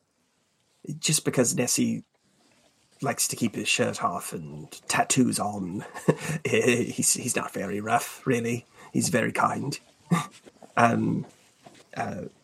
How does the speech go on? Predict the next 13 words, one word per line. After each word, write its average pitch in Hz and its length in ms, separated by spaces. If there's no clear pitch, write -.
uh, - 200
but, - 240
uh, 104 460
if 165 120
I'm 165 200
honest, 123 280
I 120 120
am 123 160
terrified 117 560
for - 100
my 117 160
life - 480
most - 480